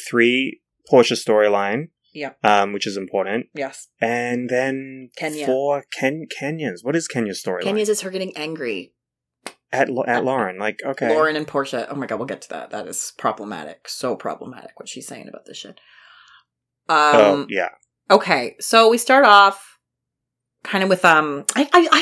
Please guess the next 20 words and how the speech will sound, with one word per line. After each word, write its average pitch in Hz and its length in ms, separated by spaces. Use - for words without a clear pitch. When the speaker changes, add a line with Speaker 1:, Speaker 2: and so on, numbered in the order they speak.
Speaker 2:
kind 554 260
of, 440 60
it 370 120
is 480 120
so 480 220
weird 208 280
that 165 120
Cynthia 147 320
and 131 100
Kenya 127 280
are 117 140
good - 180
friends - 320
to - 100
me. - 220
<laughs> - 60
It 349 80
makes 427 180
no 196 220
sense. 175 340